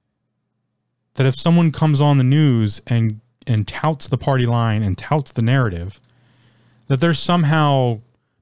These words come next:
not responsible for doing that. "Ah, it's cool, man. You're just collecting a paycheck." We get it.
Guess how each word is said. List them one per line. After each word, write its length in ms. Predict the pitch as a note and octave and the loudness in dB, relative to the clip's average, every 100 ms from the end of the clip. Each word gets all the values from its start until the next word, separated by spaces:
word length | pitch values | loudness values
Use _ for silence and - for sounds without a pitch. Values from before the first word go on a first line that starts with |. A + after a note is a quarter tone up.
| - | -6
not 200 | C3 C#3+ | -4 -2
responsible 600 | C3 - C3 B2 A#2+ G#2 | -2 0 0 0 -2 -6
for 120 | G#2+ | -4
doing 300 | G2 G2 F2 | -2 -2 -4
that. 220 | F2+ - - _ _ _ _ _ _ _ _ - | -12 -18 -20 _ _ _ _ _ _ _ _ -4
"Ah, 100 | F#3+ | -4
it's 80 | |
cool, 160 | - F3 | -2 0
man. 120 | D#3+ | 0
You're 80 | E3 | 0
just 120 | D#3+ | -4
collecting 300 | - E3 - | -4 -6 -4
a 40 | B2+ | -6
paycheck." 400 | - C3+ A2+ A#2 _ _ _ _ _ _ _ _ _ _ _ _ - | -4 -4 -6 -14 _ _ _ _ _ _ _ _ _ _ _ _ -8
We 100 | D#3 | -4
get 220 | D3 C3 | -2 -2
it. 160 | D#3 | -2